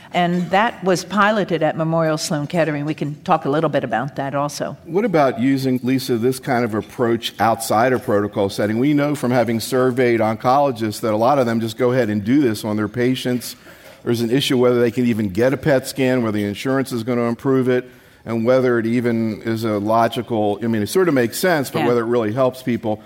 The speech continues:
Speaker 2: What do you do in your own practice?
Speaker 3: Practice, yeah. We don't usually follow this particular type of protocol, but we would, if the pet was positive after three to four cycles, then switch over to autologous transplant, like Stephanie was saying. There isn't a whole lot of studies that say that that's the right thing to do, but it is sort of intuitive. And when you talk to patients, you sort of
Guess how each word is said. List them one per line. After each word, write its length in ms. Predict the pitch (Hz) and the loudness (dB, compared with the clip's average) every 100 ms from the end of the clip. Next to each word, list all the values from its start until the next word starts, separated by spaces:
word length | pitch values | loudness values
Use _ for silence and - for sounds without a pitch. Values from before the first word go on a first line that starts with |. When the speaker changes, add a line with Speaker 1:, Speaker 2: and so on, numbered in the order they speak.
| - | -10
Speaker 2:
What 140 | 143 | -2
do 60 | 156 | 0
you 120 | 170 | 0
do 380 | 139 139 156 151 | 0 2 2 0
in 160 | 113 120 | 0 2
your 140 | 117 | 2
own 300 | 127 127 123 | 2 2 0
practice? 560 | 120 120 123 - 160 160 | 0 0 0 -2 -4 -2
Speaker 3:
Practice, 240 | 151 - | -4 -2
yeah. 220 | 175 151 | 0 0
We 220 | 175 196 | 0 0
don't 180 | 233 208 | 0 0
usually 300 | 180 180 180 | -2 0 -2
follow 520 | - 170 156 156 151 127 | 0 2 4 2 -2 -2
this 180 | 175 165 | -4 -2
particular 520 | 170 165 160 160 147 | -6 -6 -4 -4 -4
type 220 | - 156 | -2 -2
of 120 | 143 | -4
protocol, 400 | 165 151 151 156 | -4 -4 -2 -4
but 120 | 147 | -4
we 120 | 165 190 | -4 -2
would, 260 | 180 175 | 2 2
if 120 | 151 | 0
the 80 | - | -4
pet 220 | 135 190 | -2 0
was 120 | 170 170 | 0 -2
positive 500 | 165 147 143 151 143 | 2 2 2 -2 0
after 300 | 147 151 156 | 0 -2 -8
three 160 | 170 | -6
to 80 | 151 | -10
four 160 | - 151 | -8 -4
cycles, 380 | 156 147 156 | -2 -2 -4
then 140 | 160 147 | -4 -6
switch 240 | - 151 | -8 -8
over 160 | 160 147 | -6 -6
to 120 | - | -4
autologous 500 | 151 - 143 139 147 | -4 0 -2 -2 -8
transplant, 400 | - 131 - 147 | -10 -10 -8 -8
like 140 | 139 | -8
Stephanie 340 | - 127 - 135 | -8 -10 -8 -8
was 140 | 135 | -8
saying. 320 | - 139 135 131 - - - | -6 -4 -6 -10 -20 -20 -8
There 180 | 196 190 | -2 -2
isn't 180 | 196 | 0
a 60 | 196 | -2
whole 140 | 180 | 0
lot 140 | 160 147 | 0 0
of 80 | 156 | 0
studies 560 | - 165 170 175 - | 0 0 0 -2 -2
that 520 | - 165 160 - - | 0 2 0 -6 -10
say 300 | - - 165 | -8 0 0
that 160 | 170 165 | 2 2
that's 280 | 165 160 - | 2 0 -2
the 120 | 151 | 0
right 240 | 165 - | 0 0
thing 180 | - 170 | -2 -6
to 120 | 170 165 | -4 -4
do, 340 | 156 165 151 | -2 -2 -2
but 340 | 135 147 139 - | 0 2 2 0
it 120 | 160 | -2
is 140 | 165 160 | 0 -2
sort 160 | 170 | -4
of 100 | 156 | -4
intuitive. 720 | 156 143 185 165 165 143 131 | -4 -4 -2 -2 -2 -2 -2
And 100 | 147 | -2
when 100 | 156 | -4
you 80 | 156 | -4
talk 300 | 156 208 226 | 0 0 0
to 100 | 208 | -4
patients, 460 | 180 151 - 143 - | -6 -6 -6 -10 -8
you 80 | 151 | -8
sort 180 | 170 | -4
of 80 | 160 | -6